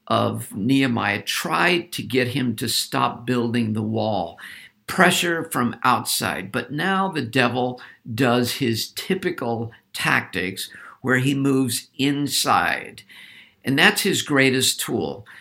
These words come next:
to move inside the church, to cause division, to cause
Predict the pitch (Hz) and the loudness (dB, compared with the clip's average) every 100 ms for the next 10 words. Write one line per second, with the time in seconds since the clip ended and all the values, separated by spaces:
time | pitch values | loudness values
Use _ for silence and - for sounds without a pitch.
0 | - _ - 147 151 151 - 170 196 196 | -20 _ -6 0 0 0 -2 -2 0 2
1 | 190 185 139 135 120 123 - 117 95 90 | 2 4 4 4 0 0 0 0 -2 -4
2 | - 147 - - 160 151 156 127 110 127 | -6 -6 -6 -2 0 2 2 -2 0 0
3 | 104 120 101 104 104 101 - - _ - | 2 0 0 -4 -6 -8 -12 -20 _ -8
4 | 139 - 165 143 113 98 113 - - | -6 -2 2 6 6 4 -2 -6 -8